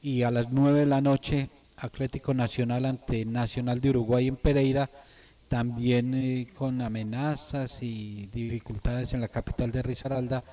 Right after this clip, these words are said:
para este juego de el verde de Antioquia con el azul y rojo de Uruguay. Son los tres, eh, partidos de los equipos colombianos, recordando que ayer Tolima de visitante empató cero cero con Talleres de Córdoba,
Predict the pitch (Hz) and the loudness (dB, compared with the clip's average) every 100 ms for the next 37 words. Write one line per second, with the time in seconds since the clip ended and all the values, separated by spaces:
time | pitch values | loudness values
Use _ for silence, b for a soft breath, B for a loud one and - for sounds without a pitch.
0 | b b b b - 120 113 135 120 131 | b b b b -2 0 2 0 2 2
1 | 123 127 120 110 101 92 87 - 113 101 | 2 4 4 2 0 -4 -8 -8 -8 -6
2 | 101 98 139 147 143 160 156 147 - 151 | -6 -2 2 2 2 2 2 0 0 0
3 | 135 - 147 - b b b 120 117 113 | 0 0 -2 -4 b b b 0 0 2
4 | 107 - 127 123 127 131 117 135 123 117 | 0 2 2 4 4 2 2 4 4 2
5 | 110 104 151 139 87 - b b b - | 0 2 4 4 0 -10 b b b -2
6 | 139 135 - 160 139 135 - 143 131 - | 2 2 0 0 2 2 0 -2 -2 -4
7 | 147 185 170 160 131 120 - - 147 156 | -4 -2 0 2 2 0 -4 -4 -2 -2
8 | 151 151 151 151 127 - 117 123 135 - | -2 -2 0 -2 -2 -6 -4 -2 -4 -4
9 | 143 147 147 165 151 135 139 139 b b | -4 -4 -2 0 2 0 0 -4 b b
10 | b b - 135 123 117 - 131 127 151 | b b -2 0 0 -4 -4 -4 -4 -4
11 | 135 127 120 127 117 - - 151 151 151 | -2 -4 -4 -4 -6 -6 -2 0 0 0
12 | 147 - 147 - 151 156 151 160 - 147 | -4 -4 -4 -2 0 0 0 -2 -2 -2
13 | 147 151 | 2 0